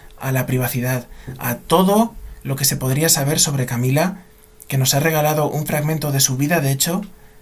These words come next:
eh, con, con lo de los perrillos y eso, eh, todo lo que se puede saber de una persona, lo expuestos que estamos sin saberlo. He ahí la cuestión.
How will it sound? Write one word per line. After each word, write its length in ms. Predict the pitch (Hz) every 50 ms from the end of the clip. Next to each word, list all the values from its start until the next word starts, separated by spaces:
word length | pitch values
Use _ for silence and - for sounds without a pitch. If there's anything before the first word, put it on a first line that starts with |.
| - - -
eh, 520 | 127 135 131 127 123 123 120 120 120 117 - - -
con, 240 | - - 135 127 123
con 140 | - 131 127
lo 80 | 131 131
de 60 | 127
los 120 | 131 131
perrillos 380 | - 127 120 135 135 147 143 -
y 40 | 135
eso, 300 | 131 131 - 175 190 - - - - - - - - - - - - - - - - -
eh, 600 | 143 143 135 135 131 127 123 120 120 120 113 - - - - - - - - - - - -
todo 160 | 135 147 185
lo 80 | 208
que 80 | 185 151
se 100 | 127 -
puede 160 | - - 156
saber 280 | 170 175 175 170 180 180
de 80 | 165
una 140 | 156 185 190
persona, 480 | 180 143 127 - - 170 180 180 - - - - - - - - - - - - - - - -
lo 180 | - 123 127
expuestos 600 | 123 117 - - - - 151 175 180 180 214 214 -
que 80 | 170
estamos 560 | 151 - - 139 139 160 190 226 - - - - -
sin 240 | - - - 143 135
saberlo. 500 | - 131 117 135 170 185 180 135 - - - - - 127 - - - - - - - - - - - -
He 140 | - 139 170
ahí 160 | 185 180 156
la 100 | 143 127
cuestión. 380 | 117 120 - - 127 123 123